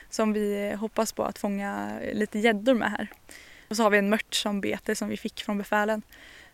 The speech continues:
Så att vi har hängt i den, eh, och hoppas på att, eh, vi ska få napp med den då. Sen så, eh, det aktiva fisket var att vi har fiskelina och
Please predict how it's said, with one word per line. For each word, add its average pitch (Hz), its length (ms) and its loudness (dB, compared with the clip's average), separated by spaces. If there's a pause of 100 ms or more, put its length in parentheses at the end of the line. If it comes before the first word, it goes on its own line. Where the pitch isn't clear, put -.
Så - 160 0
att 226 100 -2
vi 233 100 4
har 233 140 6
hängt 262 260 4
i 254 120 4
den, 269 360 2
eh, 233 260 0
och 240 120 -2
hoppas 240 340 -2
på 233 200 0
att, - 280 -6
eh, 226 200 0 (400)
vi 226 140 0
ska 233 160 2
få 220 260 2
napp 233 260 -2
med 247 100 0
den 240 120 2
då. 254 120 4 (540)
Sen 240 280 6
så, 226 360 4
eh, 220 220 2 (180)
det 220 160 4
aktiva 240 340 4
fisket - 720 -2 (140)
var 208 180 2
att - 180 -4
vi 214 440 2 (560)
har 220 200 8
fiskelina 226 760 4
och 226 240 -2